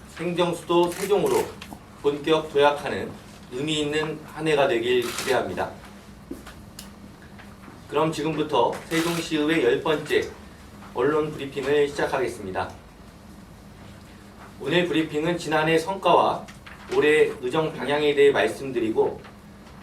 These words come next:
일월 십칠일부터 십일일간 열리는 제칠십삼 회 임시회에 대해 설명드리겠습니다. 먼저 지난해는 우리 시 역사의 한 획을 그은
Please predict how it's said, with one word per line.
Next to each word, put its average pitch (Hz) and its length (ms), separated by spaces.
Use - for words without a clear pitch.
일월 165 320
십칠일부터 147 840
십일일간 160 680
열리는 127 580
제칠십삼 165 760
회 - 200
임시회에 156 560
대해 139 260
설명드리겠습니다. 139 1160
먼저 151 340
지난해는 170 560
우리 160 240
시 165 200
역사의 170 600
한 214 260
획을 185 300
그은 139 340